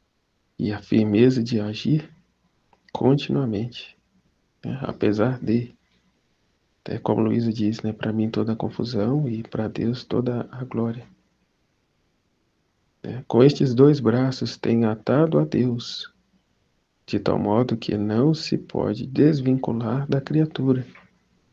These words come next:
E não só isso, mas também goza com que a criatura o tenha atado a ela. É, é a grande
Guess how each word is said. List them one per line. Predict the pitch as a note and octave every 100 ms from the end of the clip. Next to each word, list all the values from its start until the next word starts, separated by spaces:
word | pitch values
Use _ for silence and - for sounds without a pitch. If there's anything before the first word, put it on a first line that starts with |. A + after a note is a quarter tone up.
| _ _ _ _ _ _ -
E | B2
não | C3+
só | D3+ F3
isso, | D3+ C#3 C#3 -
mas | G#2+ A2
também | - A2 G#2+ A2+
goza | A2 A2 C3+ B2+
com | B2 - A2+
que | - G#2
a | G#2+
criatura | G#2+ A2+ A2+ - A#2 D3+ D#3+ D3 _ _ _ _ _ _ -
o | E3
tenha | E3+ B2+ B2+ A#2+
atado | B2 B2 A#2+ D3+ B2
a | G#2+
ela. | G#2 A2+ A#2+ _ _ _ _ _ _ _ _ _ _ _ _ _ _ _ - _ _ _ _ _ _ _ _ _ -
É, | - C#3 - G#2+
é |
a |
grande | G#2 G#2 G#2+ A2+ A#2+